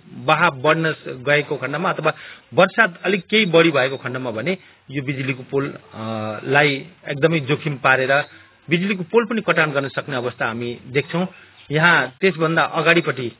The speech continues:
गएपछि यो भर्खरै यसै पालि मात्रै लगाएको यो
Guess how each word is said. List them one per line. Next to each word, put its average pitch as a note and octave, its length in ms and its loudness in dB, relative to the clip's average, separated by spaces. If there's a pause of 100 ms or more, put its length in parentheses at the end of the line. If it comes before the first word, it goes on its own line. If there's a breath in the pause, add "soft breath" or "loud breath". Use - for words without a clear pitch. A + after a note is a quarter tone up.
(140)
गएपछि D3 580 -4 (360 soft breath)
यो D3 340 2
भर्खरै D3 580 2
यसै F3+ 240 0
पालि F3 280 2
मात्रै E3 300 -2
लगाएको C#3+ 540 2
यो C3+ 320 -2